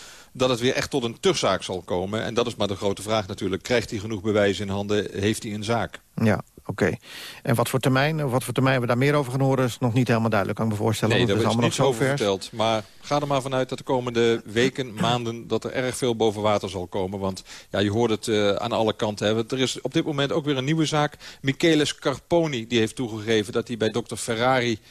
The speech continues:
Speaker 1: eh, eh, adviezen en, en, en, en test heeft, eh, gedaan in de tijd dat Ferrari al geschorst was. En, eh, nou, we weten allemaal dat dat tot een, eh, schorsing kan leiden. Dus, eh,
Speaker 2: Hmm.
Speaker 1: ik denk dat Michele Scarponi, hè, winnaar van de Giro nadat Alberto Contador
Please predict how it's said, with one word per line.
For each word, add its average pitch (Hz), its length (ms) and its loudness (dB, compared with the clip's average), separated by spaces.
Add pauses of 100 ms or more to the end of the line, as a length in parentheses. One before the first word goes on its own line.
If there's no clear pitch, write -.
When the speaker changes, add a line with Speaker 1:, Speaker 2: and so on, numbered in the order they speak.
(320)
Speaker 1:
eh, 107 920 2
eh, - 60 -6
adviezen 110 600 0
en, 117 160 -4
en, 110 220 -4
en, 110 180 -6
en 98 220 -10
test - 260 0
heeft, 110 300 -2
eh, 110 140 2
gedaan 104 420 0 (200)
in 139 120 -4
de 113 100 -4
tijd 117 360 0
dat 113 160 0
Ferrari 117 480 -2
al 104 160 -2
geschorst 101 460 -6
was. 101 260 -2
En, 107 300 -4 (160)
eh, 107 60 -2
nou, 107 200 -2
we 104 60 -2
weten 113 280 2
allemaal 107 420 0 (340)
dat 113 200 -2
dat 110 200 0
tot 117 140 -2
een, 107 180 -4
eh, 101 100 0
schorsing 113 460 -4
kan 104 160 -2
leiden. 101 420 2
Dus, 98 280 -4
eh, 107 80 0
Speaker 2:
Hmm. 98 100 0
Speaker 1:
ik - 140 -4
denk 113 160 -2
dat 113 120 -4
Michele 117 320 0
Scarponi, 127 560 -2
hè, 117 180 0
winnaar 123 280 2
van 120 100 -6
de 117 120 -2
Giro 123 320 2
nadat 113 380 -2
Alberto 117 480 -2
Contador 143 640 0